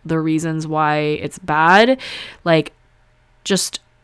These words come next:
be kind to yourself. Like, don't listen to that shame spiral, as Brené Brown would like to put it. You know, some of that reading was helpful. <laughs> Don't fall into that trap, because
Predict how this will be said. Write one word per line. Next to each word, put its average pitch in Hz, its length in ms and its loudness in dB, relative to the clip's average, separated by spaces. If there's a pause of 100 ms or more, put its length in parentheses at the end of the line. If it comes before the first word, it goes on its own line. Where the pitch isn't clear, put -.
(160)
be 233 360 4
kind 196 380 0
to - 120 -2
yourself. 165 580 -4
Like, 175 200 0
don't 190 180 6
listen 196 280 0
to 190 140 -2
that 156 240 0
shame 170 340 0
spiral, 151 580 0
as 151 120 -4
Brené 151 320 -4
Brown 151 260 -4
would 151 120 -6
like 151 160 -4
to 156 100 -8
put 151 200 -2
it. 147 160 -4
You - 60 -6
know, 185 180 -2
some 208 180 -6
of - 60 -8
that - 160 -6
reading 151 240 -4
was 147 120 -8
helpful. - 460 -8 (720)
<laughs> - 760 -8
Don't 180 260 2
fall 202 220 6
into 196 260 0
that 170 180 6
trap, 180 460 4 (300)
because 170 600 2